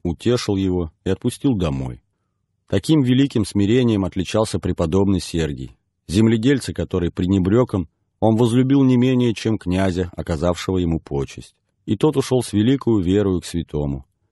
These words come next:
Прожив несколько времени в миру, поселянин скоро опять пришёл в обитель и принял здесь пострижение. Так сильно тронуло его смирение великого подвижника. Один раз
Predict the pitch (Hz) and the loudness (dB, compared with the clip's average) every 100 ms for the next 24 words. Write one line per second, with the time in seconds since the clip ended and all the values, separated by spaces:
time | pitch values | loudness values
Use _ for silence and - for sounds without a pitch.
0 | _ _ - 110 104 135 117 117 - 101 | _ _ 0 2 4 2 0 -2 -2 -4
1 | 98 92 117 110 101 82 98 98 120 107 | 0 2 2 2 0 0 0 2 0 -2
2 | - _ _ 98 - 127 143 143 123 - | -8 _ _ -4 0 2 2 0 -2 0
3 | 139 131 123 110 - 92 - 92 85 87 | 2 2 0 -2 -2 -8 -4 -4 -2 0
4 | 101 120 113 - _ _ _ - 110 156 | 0 0 -2 -4 _ _ _ -4 0 2
5 | 165 139 95 98 120 - - - 101 78 | 2 2 0 -2 -2 -4 -6 -2 -2 -2
6 | 78 69 62 62 _ _ _ - 76 - | -2 -4 -6 -12 _ _ _ -8 -8 -2
7 | 131 127 117 - 101 101 92 92 92 90 | 2 2 2 0 0 0 -2 -2 -2 -4
8 | - 87 90 87 82 73 73 71 78 73 | -2 0 0 0 -2 -4 -6 -6 -6 -6
9 | 73 67 67 62 60 - - _ _ _ | -6 -8 -8 -10 -12 -14 -20 _ _ _
10 | _ _ _ 90 85 98 104 110 | _ _ _ -4 0 2 2 0